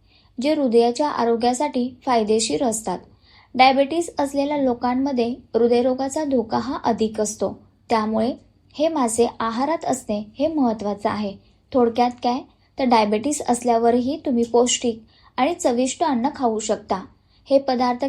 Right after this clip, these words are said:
केवळ रक्तातील साखर नियंत्रणात ठेवत नाहीत, तर संपूर्ण आरोग्य सुधारण्यास मदत करतात.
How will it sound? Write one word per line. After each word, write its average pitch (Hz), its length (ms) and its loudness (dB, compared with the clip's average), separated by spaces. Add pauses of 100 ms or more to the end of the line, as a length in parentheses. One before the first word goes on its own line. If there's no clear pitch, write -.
केवळ 269 240 -2
रक्तातील 240 460 -2
साखर 254 380 -4
नियंत्रणात 262 520 -2
ठेवत 269 400 -4
नाहीत, 226 280 -2 (500)
तर 269 60 2
संपूर्ण 247 480 0 (160)
आरोग्य 220 380 -2
सुधारण्यास 214 640 -4
मदत 214 320 -2
करतात. 208 320 -4